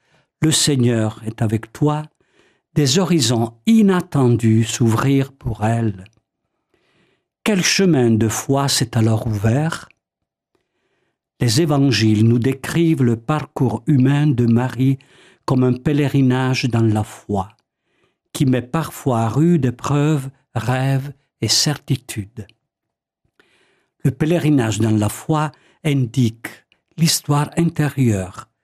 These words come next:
le labeur, le doute, mais aussi la présence de la consolation de Dieu, c'est-à-dire l'histoire des âmes. Tout cela s'accomplit dans un grand processus historique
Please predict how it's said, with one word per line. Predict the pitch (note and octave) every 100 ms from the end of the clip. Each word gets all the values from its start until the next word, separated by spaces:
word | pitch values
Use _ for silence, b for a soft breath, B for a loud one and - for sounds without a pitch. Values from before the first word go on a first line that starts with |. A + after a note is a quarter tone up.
| _ _ -
le | A2+
labeur, | A#2 A#2 A#2+ A2+ G#2 - -
le | A#2 A2
doute, | A2 D#3 C#3+ _ - G2 b b b b b C3+
mais | C3
aussi | C3 - G#3+
la | C#3
présence | - C3+ A#2 E3 F#3+ D#3+ B2
de | A2+
la | A2+
consolation | - F#3+ E3 E3 C3 - - C3 A2
de | G2+ G2
Dieu, | G2+ A2 C#3 F3 b b b b b b
c'est-à-dire | - C3+ C#3+ B2+ B2+ A2+
l'histoire | C#3+ - - C3+ B2+
des | A2+ G2+ A2
âmes. | A2 G2+ G2 F#2+ _ _ _ _ _ _ _ _ _ _ _ _ _
Tout | E3
cela | - D3 A#2+ G2+ G2 _ _ _ -
s'accomplit | - D3+ D#3 D3 C#3+ B2 A2
dans | A#2 A2+ C3
un |
grand | B2+ B2 A#2+
processus | A2 - F3+ - D3+ - E3 - E3
historique | - - D3 C3 A2+ A2+